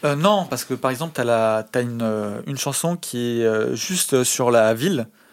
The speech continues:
et qui parle, en fait, ce que c'est de vivre à Skid Row, que vraiment, c'est la pauvreté et tout. Et donc, t'as vraiment un truc dans toute la ville, tu vois les personnages de la ville, et cetera, et les, les trois, ces trois femmes qui marchent et qui, voilà. C'est pas, euh,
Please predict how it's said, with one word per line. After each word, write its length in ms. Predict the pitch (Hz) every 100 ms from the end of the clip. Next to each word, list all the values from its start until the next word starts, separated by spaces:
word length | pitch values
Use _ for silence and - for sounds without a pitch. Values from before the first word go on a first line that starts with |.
| - _ -
et 120 | 147
qui 100 | -
parle, 200 | 156 151
en 40 |
fait, 160 | 123 151
ce 60 | -
que 80 |
c'est 140 | - 123
de 60 |
vivre 220 | 120 135 120
à 100 | 110
Skid 260 | - 120
Row, 300 | 117 127 131
que 120 | -
vraiment, 480 | 110 110 101 104 117
c'est 320 | 117 - 110
la 80 | 104
pauvreté 580 | 98 107 104 107 117 117
et 60 | -
tout. 180 | 131 - - - - -
Et 60 |
donc, 180 | 113 143
t'as 120 | 117
vraiment 240 | 107 127 131
un 40 |
truc 160 | - 131
dans 120 | 113
toute 180 | - 139
la 80 |
ville, 220 | 117 127 120
tu 80 |
vois 80 | 120
les 80 | 113
personnages 340 | 117 120 117
de 60 | 113
la 120 | 110
ville, 360 | 107 120 123 113
et 60 | -
cetera, 480 | - 110 113 120
et 40 | 113
les, 300 | 104 101 101
les 160 | 107
trois, 160 | - 117
ces 140 | -
trois 160 | - 117
femmes 180 | 123 120
qui 140 | 110
marchent 400 | 113 113 113 -
et 100 | 104
qui, 420 | 98 110 107 107 117
voilà. 160 | 120 - - - -
C'est 180 | - -
pas, 320 | 156 151 147
euh, 340 | 127 120 110